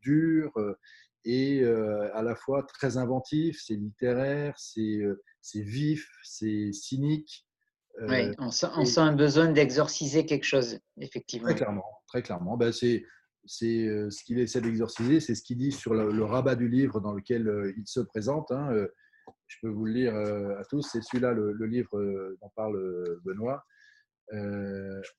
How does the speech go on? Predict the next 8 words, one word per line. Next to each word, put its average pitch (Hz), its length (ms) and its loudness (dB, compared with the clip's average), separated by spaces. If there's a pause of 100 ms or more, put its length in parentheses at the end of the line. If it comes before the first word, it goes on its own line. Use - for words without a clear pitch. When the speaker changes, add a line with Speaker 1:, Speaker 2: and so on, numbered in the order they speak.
(640)
Speaker 1:
Né 170 360 8
à 127 80 4
Tahiti 160 680 2
d'un 139 160 2
père 127 260 2
breton 151 760 2
alcoolique 139 720 0
autoterminé 135 920 2